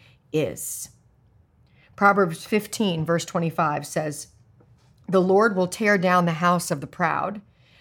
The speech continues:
but he will establish the boundary of the widow."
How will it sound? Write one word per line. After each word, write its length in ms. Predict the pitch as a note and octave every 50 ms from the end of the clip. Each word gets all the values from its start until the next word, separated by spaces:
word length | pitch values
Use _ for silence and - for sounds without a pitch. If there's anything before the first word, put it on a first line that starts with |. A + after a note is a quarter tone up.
| _ _
but 120 | - F#3
he 140 | - - A#3
will 200 | G3 F#3+ F#3+ F3+ -
establish 760 | E3+ - - - - G3 F#3+ G3 G3 E3+ E3 D#3 D#3 - -
the 120 | - - E3
boundary 720 | - E3+ E3+ F3+ F#3 F#3 D#3 D#3 D3+ D3+ D3+ D3 - - -
of 140 | F#3 D#3+ C#3+
the 100 | D#3+ D3+
widow." 480 | C#3 D#3 F#3+ F#3+ - - - - -